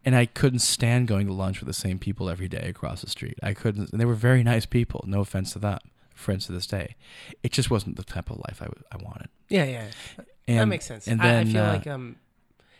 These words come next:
Speaker 2: it's in-, it's interesting. We could be on sets for, like, twelve, sixteen, eighteen hours, and,
Speaker 1: Yes.
Speaker 2: like, we're good. Like, you could put me in the woods for literally a twenty-hour day, and I'm good.
Speaker 1: Yes.
Speaker 2: But, like, eight hours in a cubicle, and I,
Speaker 1: Two
Speaker 2: I'm
Speaker 1: hours,
Speaker 2: gonna
Speaker 1: I'm
Speaker 2: be,
Speaker 1: gonna
Speaker 2: yeah,
Speaker 1: go crazy.
Speaker 2: I'm the, gonna be the worst employee
Speaker 1: I
Speaker 2: you
Speaker 1: thought
Speaker 2: ever
Speaker 1: about
Speaker 2: had.
Speaker 1: jumping out the window, not
Speaker 2: Yeah.
Speaker 1: committing suicide, but my mind was just like,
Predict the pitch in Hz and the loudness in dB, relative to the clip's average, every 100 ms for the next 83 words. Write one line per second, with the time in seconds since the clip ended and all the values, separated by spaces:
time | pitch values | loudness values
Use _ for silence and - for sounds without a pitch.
0 | - 160 - 196 185 165 214 170 156 160 | -12 -10 -6 -4 -4 -2 -4 -4 -6 -4
1 | 156 160 156 143 131 - 139 131 - - | -4 -4 -4 -4 -4 -2 -2 -4 -12 -16
2 | - _ - 127 113 117 - 120 110 - | -18 _ -14 -10 -10 -12 -8 -6 -6 -8
3 | - - 123 117 110 120 110 107 101 95 | -12 -12 -10 -10 -10 -10 -8 -8 -10 -12
4 | 113 120 90 - 123 120 160 139 113 117 | 0 0 0 -4 -8 -6 -4 -4 -6 -14
5 | - 165 143 170 165 151 139 139 135 139 | -10 -10 -8 -8 -6 -6 -6 -6 -6 -6
6 | 127 - 135 123 139 - 156 170 156 139 | -6 -8 -6 -8 -8 -16 -2 0 2 0
7 | - 156 135 131 131 117 120 156 117 - | -2 -4 -2 -2 -2 -4 0 2 2 -2
8 | - 92 76 139 123 - 170 165 160 147 | -4 -4 0 0 0 0 2 6 6 4
9 | 120 120 - - _ _ 160 135 - 175 | 0 -4 -10 -12 _ _ -4 -4 0 0
10 | 151 147 143 139 147 156 143 165 185 175 | 0 -2 -4 -2 2 6 8 8 6 2
11 | 165 - - 104 107 120 160 127 143 180 | 2 2 2 4 4 2 2 2 2 2
12 | 190 175 180 165 151 143 131 143 135 147 | 2 2 2 2 2 2 0 -2 -4 2
13 | 135 139 139 127 117 120 120 107 - 127 | 4 6 6 6 4 2 4 4 4 4
14 | 120 - 92 98 120 117 101 101 - 120 | 4 2 -2 0 2 4 2 2 4 4
15 | - 90 90 - 101 104 120 117 107 98 | 2 0 0 0 2 6 6 6 4 2
16 | 92 98 101 - 98 | 0 -2 -2 -2 -4